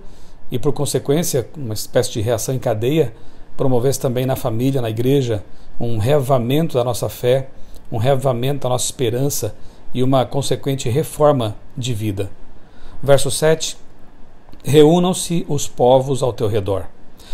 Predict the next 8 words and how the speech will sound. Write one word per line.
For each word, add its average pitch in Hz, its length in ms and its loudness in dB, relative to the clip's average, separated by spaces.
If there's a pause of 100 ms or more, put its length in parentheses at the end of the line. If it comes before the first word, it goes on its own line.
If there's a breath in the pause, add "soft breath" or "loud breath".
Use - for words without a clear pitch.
(200 loud breath)
Logo, 139 300 6
isso 139 260 -2
se 139 220 -4
cumprirá 147 580 0
literalmente 139 800 0
quando 131 260 -2
Jesus 131 440 2
voltar. 107 440 -2